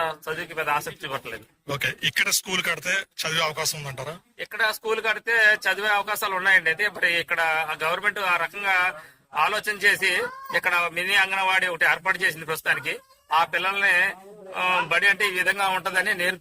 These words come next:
Speaker 1: చెప్తుంది ఆవిడ. కాబట్టి రాబోయే రోజులు దీన్ని ప్రైమరీ స్కూల్ దాకా తీసుకొచ్చి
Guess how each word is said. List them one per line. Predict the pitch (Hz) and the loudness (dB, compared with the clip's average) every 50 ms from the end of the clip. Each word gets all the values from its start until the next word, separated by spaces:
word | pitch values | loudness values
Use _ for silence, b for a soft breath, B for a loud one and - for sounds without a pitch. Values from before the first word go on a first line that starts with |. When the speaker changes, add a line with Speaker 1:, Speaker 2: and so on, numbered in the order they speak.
| - - | -6 -8
Speaker 1:
చెప్తుంది | 180 156 - _ 190 190 175 160 | -8 -8 -8 _ -8 -2 0 2
ఆవిడ. | 160 160 160 202 262 269 - 156 - _ _ | 2 2 2 2 0 -2 -6 -16 -20 _ _
కాబట్టి | - 170 190 208 220 214 - 220 220 233 247 - _ _ - - | 0 0 0 0 -2 0 0 2 2 2 0 -2 _ _ -8 -2
రాబోయే | 156 160 170 175 196 208 | 0 0 0 0 0 -2
రోజులు | 202 202 202 202 | 0 -2 -2 -4
దీన్ని | 202 180 185 185 180 | -6 -6 -4 -4 -4
ప్రైమరీ | 165 - 170 175 185 202 208 208 - | 0 2 2 2 2 2 0 -2 -2
స్కూల్ | - - 202 202 | -4 -4 -4 -2
దాకా | 185 196 190 202 | 0 0 0 0
తీసుకొచ్చి | 202 - 180 175 - - 190 170 - 165 160 160 165 - | -2 -2 -4 -8 -6 -6 -6 -6 -2 0 0 0 0 -2